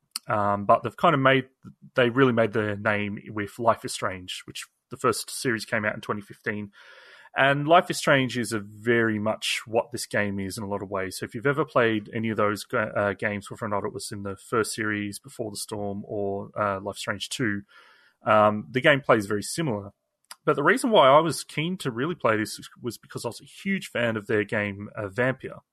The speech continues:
which came out in twenty eighteen and is now on essentially every current console. I love that game, but it's very different. That's like an action R P G set in, you know, like, um, <sighs>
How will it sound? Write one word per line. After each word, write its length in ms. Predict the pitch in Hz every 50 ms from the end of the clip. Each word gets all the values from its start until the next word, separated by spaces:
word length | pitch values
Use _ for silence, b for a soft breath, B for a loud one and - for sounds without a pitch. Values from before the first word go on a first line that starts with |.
| _ _ _ _ _ _
which 220 | - 110 - -
came 180 | - 120 104 104
out 60 | 101
in 60 | 107
twenty 260 | 101 - 135 127 117
eighteen 380 | 104 101 98 - - 113 104 98
and 80 | 98 95
is 100 | - -
now 240 | 110 104 104 101
on 240 | 101 101 101 101 98 b b b b b b _
essentially 360 | - - 320 - - 120 113
every 260 | 123 - - 123 107
current 300 | 101 - - 113 107 101
console. 520 | - - 120 117 110 - - - - - b b b b b b b b b b b b - -
I 120 | 147 185
love 300 | 196 143 117 120 127 -
that 180 | 117 107 101 -
game, 320 | 117 104 98 98 95 92
but 120 | 104 101
it's 120 | 107 - -
very 400 | 113 110 120 143 135 127 113 101
different. 260 | 113 101 - 117 104
That's 180 | 117 113 - -
like 140 | 110 -
an 80 | - 110
action 300 | 110 107 - - 123 110
R 100 | 98 98
P 160 | - - 104
G 400 | 98 98 107 104 98 98 98 98
set 300 | 92 - - 107 101 - 104
in, 360 | 120 107 101 101 98 98 98
you 100 | 104 110
know, 180 | 98 95 95 95 92
like, 180 | 95 90 - _ _ _ _ _
um, 360 | - 107 98 95 95 95 90 _ _ _ _ _ _ _ _ _ _ _ _ _ _ _ _ _ _ B
<sighs> 80 | B